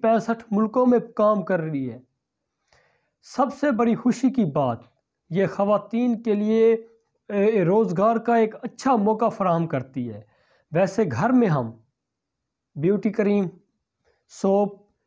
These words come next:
शैम्पू, बॉडी परफ्यूम, परफ्यूम,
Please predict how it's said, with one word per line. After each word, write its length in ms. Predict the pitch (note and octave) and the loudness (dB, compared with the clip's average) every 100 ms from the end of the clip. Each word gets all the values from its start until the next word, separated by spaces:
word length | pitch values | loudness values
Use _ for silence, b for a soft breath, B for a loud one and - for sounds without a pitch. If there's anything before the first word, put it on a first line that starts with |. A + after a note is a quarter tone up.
| _ | _
शैम्पू, 500 | - - G3 F#3 A3 G#3+ G3 _ _ _ _ _ _ - | -8 -2 -2 -2 -2 -2 -4 _ _ _ _ _ _ -8
बॉडी 300 | D3+ F3+ G3+ | -2 0 0
परफ्यूम, 500 | G3 G3+ - G#3 G3+ E3+ _ _ _ | 0 -2 -2 -2 -2 -8 _ _ _
परफ्यूम, 540 | F#3+ D#3+ G#3+ G#3 A3 | -6 -2 0 0 0